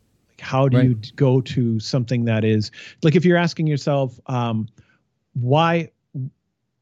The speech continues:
Speaker 1: um, I like this, this is, this is really, uh, compelling for me, but there's not a lot to it. It's, it's aesthetic, and that's good. I wanna do aesthetic, aesthetically interesting things too. Um, and that's,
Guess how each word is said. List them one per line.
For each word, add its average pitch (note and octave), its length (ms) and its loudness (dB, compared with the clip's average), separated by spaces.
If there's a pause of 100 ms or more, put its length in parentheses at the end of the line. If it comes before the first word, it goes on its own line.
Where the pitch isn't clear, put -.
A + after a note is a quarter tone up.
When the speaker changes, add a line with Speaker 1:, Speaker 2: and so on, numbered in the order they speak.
(100)
Speaker 1:
um, B2+ 380 -6
I C3 120 2
like C#3 440 0
this, E3 380 -2
this C3+ 220 -4
is, A#2 180 -4 (140)
this - 200 0
is B2 140 -2
really, C3+ 460 2 (340)
uh, A#2 220 -2
compelling C#3+ 460 2
for E3 220 0
me, F#3 300 0 (220)
but B2+ 220 0
there's B2 180 0
not B2+ 220 0
a B2+ 40 -2
lot D#3 280 -2
to F3+ 200 2
it. D#3 120 0
It's, C3 240 -4
it's D3+ 240 -4
aesthetic, F3 460 -2
and C#3+ 80 0
that's C3+ 160 -2
good. F#3+ 180 -2
I C#3+ 120 -4
wanna G3 240 -2
do D#3+ 160 4
aesthetic, D3+ 480 0 (540)
aesthetically D3+ 540 0
interesting C3+ 420 -4
things B2 340 -4
too. D3 420 -2 (540)
Um, A#2+ 520 -2 (580)
and B2 380 0
that's, A#2+ 460 -4